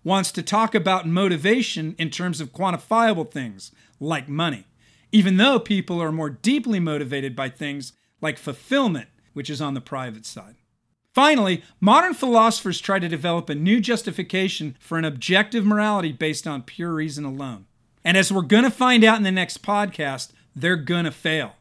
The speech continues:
The modern failure to establish an objective morality with moral facts will foreshadow a much larger breakdown in the understanding of life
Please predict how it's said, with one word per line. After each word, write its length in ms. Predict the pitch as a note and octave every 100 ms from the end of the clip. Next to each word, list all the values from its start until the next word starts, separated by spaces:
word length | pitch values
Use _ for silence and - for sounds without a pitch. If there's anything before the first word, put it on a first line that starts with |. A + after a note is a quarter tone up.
| _
The 120 | - F3+
modern 440 | G#3 A#3+ C4 C4+
failure 480 | - C4 C4 B3 G3
to 160 | - E3+
establish 540 | - F#3 F3+ F3+ -
an 60 | E3+
objective 560 | C#3+ B2 F3 F#3 A#3
morality 600 | A3 A#3 A#3 A#3 F#3 D3+ - _ -
with 160 | D#3+
moral 440 | D#3 E3+ F#3 G3+ F#3+
facts 520 | G#3+ G3 C#3 - - _ _ -
will 80 |
foreshadow 880 | - F3+ F3 - - C4 B3+ F3 D3 - _ F3+
a 100 | E3+
much 460 | F3 G3+ B3 -
larger 320 | A3+ A3 F#3
breakdown 600 | F#3 F#3 G3+ G3+ F3+ D#3+
in 80 | D3+
the 140 | D3 E3+
understanding 560 | F3 - E3+ D#3 C#3
of 100 | B2
life 440 | E3 F3+ C3 -